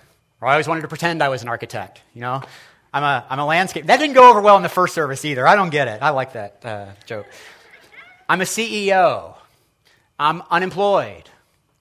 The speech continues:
I'm a student." You know, maybe you write something that has to do with an occupation. Maybe it's a re-, relational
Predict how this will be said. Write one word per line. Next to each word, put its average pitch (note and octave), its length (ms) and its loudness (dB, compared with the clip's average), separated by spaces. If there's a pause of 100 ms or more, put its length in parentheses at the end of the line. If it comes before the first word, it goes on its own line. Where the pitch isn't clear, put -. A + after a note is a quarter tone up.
I'm C3 160 -4
a E3 40 -8
student." F#3 760 -8 (340)
You C#3+ 80 -10
know, D#3 60 -4
maybe E3+ 220 -2
you F3 100 -6
write E3 200 -2
something D#3 320 -10
that C#3 100 -12
has C#3 180 -6
to C3 60 -20
do B2+ 260 -12
with A#2+ 260 -8 (300)
an A#2 100 -18
occupation. A#2 760 -12
Maybe F3+ 360 -2
it's F#3+ 260 -8
a D#3+ 160 0
re-, F3 260 -2
relational E3+ 840 -6